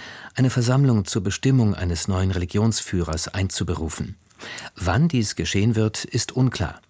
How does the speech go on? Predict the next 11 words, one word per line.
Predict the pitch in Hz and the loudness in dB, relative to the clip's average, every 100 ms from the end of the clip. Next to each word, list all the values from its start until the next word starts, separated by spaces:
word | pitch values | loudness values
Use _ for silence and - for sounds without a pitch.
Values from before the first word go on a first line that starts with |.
| _ _ _ | _ _ _
Irans | 127 113 117 120 | 0 2 2 2
Staatsoberhaupt | - 120 - 104 95 104 - | 0 0 0 0 0 0 -2
Khamenei, | - 92 80 82 92 117 - - - - | -4 -2 0 0 2 0 -2 -16 -18 -8
die | 69 | -4
höchste | 101 160 - | 0 0 0
geistliche | 107 87 104 123 135 92 | 0 2 0 0 -2 0
und | 101 - | -2 -4
politische | - 117 170 139 120 110 | -2 -2 0 0 2 0
Instanz | 95 - 101 120 - | 0 0 0 0 0
des | - - | -4 -4
Landes, | 85 104 113 | 0 0 0